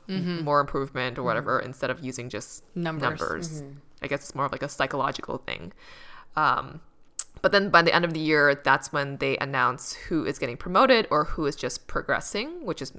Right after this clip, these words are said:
Speaker 1: which means you're not getting promoted, but you're just moving on to the next stage, I guess, <laughs> of your career,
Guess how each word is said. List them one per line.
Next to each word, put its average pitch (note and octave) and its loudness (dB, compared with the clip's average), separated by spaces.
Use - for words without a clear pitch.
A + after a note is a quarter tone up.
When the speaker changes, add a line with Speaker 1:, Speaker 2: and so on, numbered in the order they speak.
Speaker 1:
which - -6
means C3 -8
you're C3 -6
not B2 -6
getting - -10
promoted, F#3+ 4
but C#3 -2
you're A#2 -2
just - -10
moving C3 -8
on B2 -4
to - -14
the C3 -12
next - -8
stage, D#3 -2
I F#3+ 2
guess, G3 0
<laughs> - -
of G3+ -2
your B3+ 4
career, G3 4